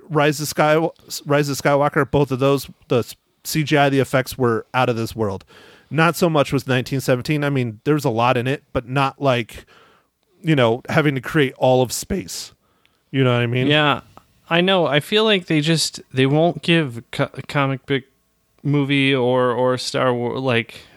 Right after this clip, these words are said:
Speaker 2: they, they're just not gonna do it.
Speaker 1: Nope.
Speaker 2: Be-, because there's no politics, though. It's all good.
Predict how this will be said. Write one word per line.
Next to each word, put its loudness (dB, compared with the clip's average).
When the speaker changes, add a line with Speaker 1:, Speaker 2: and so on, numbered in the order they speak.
Speaker 2:
they, 0
they're -2
just -2
not 2
gonna -4
do -4
it. -12
Speaker 1:
Nope. 0
Speaker 2:
Be-, -2
because 0
there's 0
no 2
politics, -2
though. -4
It's -8
all -2
good. -8